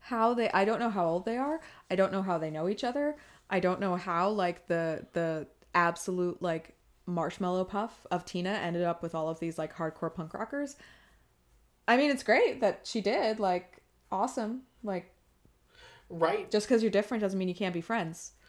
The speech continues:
Speaker 1: It's more that, like, some of them seem like they're teenagers and some of them seem like they're old enough to be, like, the teenagers' parents.
Speaker 2: Yes.
Speaker 1: And so you're just like,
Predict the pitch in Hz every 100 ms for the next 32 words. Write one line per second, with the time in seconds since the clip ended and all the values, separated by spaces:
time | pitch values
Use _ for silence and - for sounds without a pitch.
0 | - - - _ _ _ _ _ _ _
1 | - 240 226 240 240 294 330 277 226 202
2 | 190 180 175 - 254 277 254 233 240 214
3 | 190 190 185 208 233 294 302 240 214 202
4 | 190 190 196 180 170 170 170 165 165 165
5 | 160 - 160 147 156 - - 165 175 143
6 | 135 147 - - - - - - - -
7 | - 143 - - - _ - 208 190 202
8 | 196 190 196 202